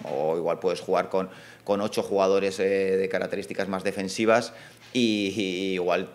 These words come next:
puedes tener el control del partido y llegar más que nunca. Pero por, por la apuesta de, de jugadores,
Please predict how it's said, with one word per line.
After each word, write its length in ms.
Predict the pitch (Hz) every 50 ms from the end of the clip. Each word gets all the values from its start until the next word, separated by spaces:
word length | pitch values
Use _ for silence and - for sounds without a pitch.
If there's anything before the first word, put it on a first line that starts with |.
| - -
puedes 200 | 95 92 85 -
tener 180 | - 92 87 85
el 80 | 80
control 260 | - 82 82 87 87
del 100 | 90 90
partido 380 | - 85 85 - 107 107 110 107
y 180 | - - 101 87
llegar 260 | 92 - 85 80 82
más 160 | 76 76 -
que 80 | - 90
nunca. 340 | 104 101 95 - - - - - - - - - - -
Pero 360 | - 101 98 95 95 92 92 -
por, 320 | 101 98 95 - - -
por 580 | - - 98 101 104 104 104 101 101 98 98 98
la 200 | 98 98 98 98
apuesta 360 | - 113 123 120 - 127 117
de, 220 | 113 113 110 107
de 80 | 107 104
jugadores, 680 | - - 104 104 104 107 117 117 123 127 127 -